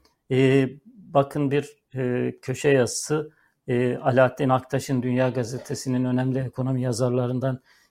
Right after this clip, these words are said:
bir tanesinin <clears throat> bugünkü yazısından bir bölüm aldım. Ana para bir nokta altı, e, faiz iki nokta iki trilyon lira, fa-, iç, iç borcun bir de bu şey, ana para,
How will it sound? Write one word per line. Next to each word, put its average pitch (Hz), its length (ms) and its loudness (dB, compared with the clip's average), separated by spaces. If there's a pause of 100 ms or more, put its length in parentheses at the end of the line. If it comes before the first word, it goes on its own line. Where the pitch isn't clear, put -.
(120)
bir 139 100 0
tanesinin 139 800 2 (300)
<clears throat> - 300 -20
bugünkü 131 580 0
yazısından 131 720 0
bir 123 240 -2
bölüm 131 320 2
aldım. 123 320 0 (400)
Ana 147 300 4
para 127 320 0
bir 139 200 2
nokta 139 260 2
altı, 143 520 4 (280)
e, 127 180 0
faiz 139 440 4
iki 139 280 -8
nokta 127 260 -6
iki 131 380 -4 (240)
trilyon 123 600 4
lira, 120 280 -6 (380)
fa-, 143 280 0
iç, 160 260 -6 (180)
iç 147 260 -6
borcun 135 400 4
bir 120 100 -2
de 110 140 -2
bu 123 200 -6
şey, 123 280 -4
ana 151 300 -2
para, 131 380 6